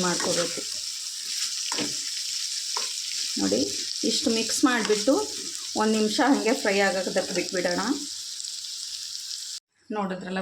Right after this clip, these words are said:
ಫ್ರೆಂಡ್ಸ್, ನುಗ್ಗೆಕಾಯಿ ಎಲ್ಲ ಚೆನ್ನಾಗಿ ಫ್ರೈ ಆಗ್ತಿದೆ. ಅಷ್ಟೊತ್ತು ನಾವು ಮಸಾಲೆ ಗ್ರೈಂಡ್ ಮಾಡ್ಕೊಂಡು ಬಿಡೋಣ. ನೋಡ್ಬೋದು, ಒಂದು ಮಿಕ್ಸರ್ ಗ್ರೈಂಡರ್ನ ತಗೊಂಡು ನುಗ್ಗೆಕಾಯಿ ಫ್ರೈ ಆಗ್ತಿರ್ಲಿ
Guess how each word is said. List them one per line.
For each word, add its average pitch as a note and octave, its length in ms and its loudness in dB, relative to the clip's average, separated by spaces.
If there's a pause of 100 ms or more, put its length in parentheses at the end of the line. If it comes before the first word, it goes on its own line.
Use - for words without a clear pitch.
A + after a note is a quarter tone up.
ಫ್ರೆಂಡ್ಸ್, A3+ 260 -2
ನುಗ್ಗೆಕಾಯಿ G#3+ 460 0
ಎಲ್ಲ G#3+ 180 -2
ಚೆನ್ನಾಗಿ G3+ 300 -2
ಫ್ರೈ F#3+ 120 0 (140)
ಆಗ್ತಿದೆ. F#3 340 -2 (140)
ಅಷ್ಟೊತ್ತು G#3 440 -2
ನಾವು G#3 140 2 (840)
ಮಸಾಲೆ A3 420 2
ಗ್ರೈಂಡ್ F#3+ 260 4
ಮಾಡ್ಕೊಂಡು F3+ 400 0
ಬಿಡೋಣ. F3 220 0 (1600)
ನೋಡ್ಬೋದು, G3+ 420 6 (140)
ಒಂದು A3 200 6
ಮಿಕ್ಸರ್ A3+ 340 6
ಗ್ರೈಂಡರ್ನ G3+ 460 8 (100)
ತಗೊಂಡು F#3 320 6 (140)
ನುಗ್ಗೆಕಾಯಿ A#3+ 540 6
ಫ್ರೈ G3+ 140 8 (140)
ಆಗ್ತಿರ್ಲಿ G3 440 4